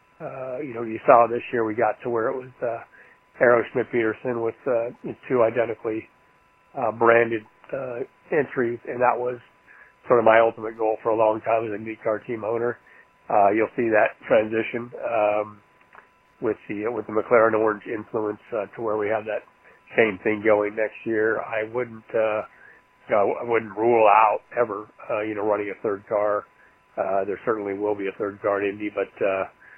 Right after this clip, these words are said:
um, but I think our priority first and foremost is to, uh,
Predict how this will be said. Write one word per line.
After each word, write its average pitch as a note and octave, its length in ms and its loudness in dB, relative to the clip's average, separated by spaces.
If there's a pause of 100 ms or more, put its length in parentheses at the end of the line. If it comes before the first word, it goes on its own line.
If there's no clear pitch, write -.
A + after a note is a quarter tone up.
(360)
um, G2+ 460 -2 (160)
but A2 80 4
I G#2+ 140 4
think A2 160 -2
our F#2+ 100 2
priority G#2 640 0
first G#2 240 -4
and F#2 100 -14
foremost G2+ 480 -6
is F#2 140 -12 (160)
to, F#2+ 260 -10
uh, F#2+ 200 -8